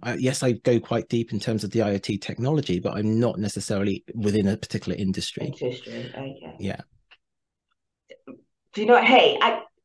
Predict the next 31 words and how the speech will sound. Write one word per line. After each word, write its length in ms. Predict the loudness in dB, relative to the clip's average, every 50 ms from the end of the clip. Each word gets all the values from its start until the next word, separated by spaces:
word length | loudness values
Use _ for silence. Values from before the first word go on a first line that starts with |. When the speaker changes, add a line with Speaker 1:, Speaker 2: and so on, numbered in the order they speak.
| _ 2
Speaker 2:
and 200 | 2 4 4 4
this 120 | 2 2 2
is, 320 | 0 -2 -4 -8 -12 -12
this 160 | -10 -8 -8
is 140 | -8 -4 0
so 140 | 2 2 4
important, 500 | 2 4 6 6 6 6 6 2 0 -2
and 160 | -2 -4 -4
you, 180 | -6 -6 -6 -2 0
you 120 | 4 6
know 100 | 8 8
why 180 | 8 8 6 6
I 20 |
do 160 | 4 2 2
like 380 | 4 4 4 4 4 2 -2 -6
what 200 | -8 -8 -8 -10
you 80 | -14
said 420 | -8 -2 0 2 2 2 2 0 -4
is 100 | -8 -10
because 580 | -10 -8 -4 0 2 2 4 2 2 0 -4 -8 -18 _ _ _ _ _ _ _ _ _ _ -4
sometimes 500 | 2 4 6 6 4 4 0 -2 -2 -2
we 140 | -4 -6 -4
feel 260 | 2 4 4 6 6
we 140 | 6 4 2
have 320 | 2 -2 -2 -4 -6 -6
to 100 | -8 -6
be 540 | -4 -4 -2 -2 -2 -2 -2 -2 -4 -6 -10 -18 _ _ _ _ _ -2
an 120 | 0 2 2
expert 460 | 2 2 0 -2 -2 0 0 0 -2
in 100 | -2 -6
something, 640 | -6 -6 -4 -2 -2 -2 -2 -2 -2 -2 -2 -4 -8